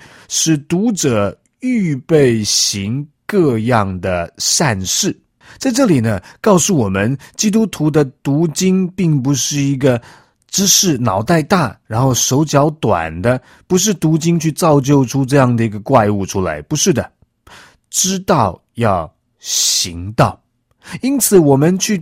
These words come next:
读经，去认识上帝的话语，我们才知道要如何去行。当我们使用一个新的电器用品的时候，我们都先要阅读它的说明书。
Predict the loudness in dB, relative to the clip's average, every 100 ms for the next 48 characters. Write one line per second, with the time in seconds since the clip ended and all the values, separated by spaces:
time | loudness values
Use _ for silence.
0 | -2 0 0 0 0 0 0 -2 0 0
1 | 0 0 -2 0 0 0 0 0 0 0
2 | 0 2 0 -2 -8 -10 -4 0 0 -2
3 | -4 -4 -4 -4 0 2 2 0 -2 -2
4 | -4 -2 -2 0 0 -2 -4 -6 -4 -4
5 | _ _ _ -20 -2 2 2 2 0 0
6 | 0 0 0 -2 -2 0 -2 0 0 0
7 | -2 0 0 0 -4 -8 -8 -6 -4 -4
8 | -6 -8 -2 0 2 2 2 2 2 2
9 | 2 2 0 -2 -4 -4 -4 -2 -2 -4
10 | 0 2 2 -2 -4 -2 -2